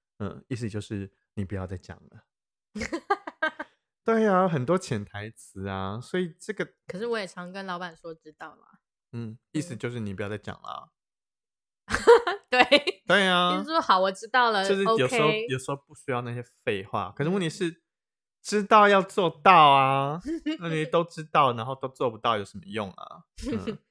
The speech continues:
Speaker 2: <laughs>
Speaker 1: 像这小孩，
Speaker 2: 啊，
Speaker 1: 如果是我们的小孩，
Speaker 2: 我突然想到
Speaker 1: 绝对把他打爆啊。嗯。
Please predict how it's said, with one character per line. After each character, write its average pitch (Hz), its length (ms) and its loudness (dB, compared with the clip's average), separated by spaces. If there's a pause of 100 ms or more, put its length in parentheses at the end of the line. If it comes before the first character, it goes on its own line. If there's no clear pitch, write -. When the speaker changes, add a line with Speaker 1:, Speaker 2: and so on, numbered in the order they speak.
Speaker 2:
<laughs> - 220 -20
Speaker 1:
像 151 200 -8
这 147 120 -4
小 - 200 -6
孩， 285 80 0
Speaker 2:
啊， 277 160 0
Speaker 1:
如 113 40 -8
果 107 80 -4
是 113 200 -10
我 101 40 -8
们 95 120 -10
的 95 60 -14
小 92 180 -16
孩， 98 120 -16
Speaker 2:
我 226 60 -6
突 233 160 -6
然 233 240 -4
想 185 420 -12
到 - 80 -10
Speaker 1:
绝 - 0 -
对 - 20 -6
把 - 0 -
他 233 60 -4
打 220 120 -4
爆 185 160 -8
啊。 160 100 -20 (160)
嗯。 90 260 -14